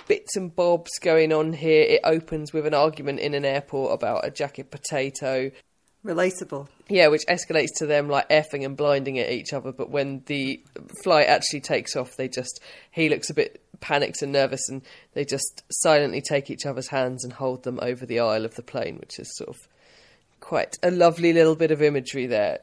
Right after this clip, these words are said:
Speaker 1: So I have only watched one episode 'cause at the time of recording this, there was only one episode available. I honestly have absolutely no idea where this is going. So I just have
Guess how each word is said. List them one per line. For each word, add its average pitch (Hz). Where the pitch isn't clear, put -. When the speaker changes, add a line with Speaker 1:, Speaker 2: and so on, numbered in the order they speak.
Speaker 1:
So 226
I 277
have 262
only 277
watched 226
one 196
episode 160
'cause 160
at -
the 156
time 147
of 143
recording 139
this, 135
there 135
was 135
only 139
one 135
episode 127
available. 143
I 226
honestly 202
have 131
absolutely -
no 139
idea 123
where 139
this 143
is 135
going. 113
So 139
I 165
just 165
have 165